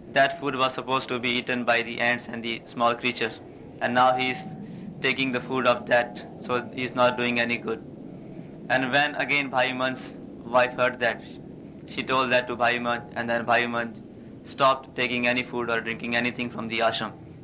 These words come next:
And then he would go in the forest and collect some woods, and after selling that, he would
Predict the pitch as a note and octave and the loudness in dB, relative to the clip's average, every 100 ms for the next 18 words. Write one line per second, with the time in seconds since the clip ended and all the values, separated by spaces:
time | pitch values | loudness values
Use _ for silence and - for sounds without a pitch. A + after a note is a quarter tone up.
0 | - A#2 A#2 B2+ B2+ B2+ A#2+ A2+ A#2+ A#2+ | -4 -2 4 4 4 -2 -4 -2 0 2
1 | A#2+ A#2 A#2 A#2 A#2 A2 - A#2 G#2+ - | 0 -2 4 4 4 -2 -4 -2 -4 -8
2 | - - - B2 B2 B2 - A#2+ A2+ - | -12 -14 -4 2 2 2 -2 -6 -6 -10
3 | - - - - - - - - - C3 | -18 -20 -20 -20 -20 -20 -20 -20 -6 0
4 | B2+ - B2+ B2 B2 B2 B2 B2 A#2+ B2 | 0 2 4 4 2 2 4 4 4 2
5 | A2+ - - - - B2 A#2+ A#2+ | 0 -8 -20 -20 -6 -2 0 -2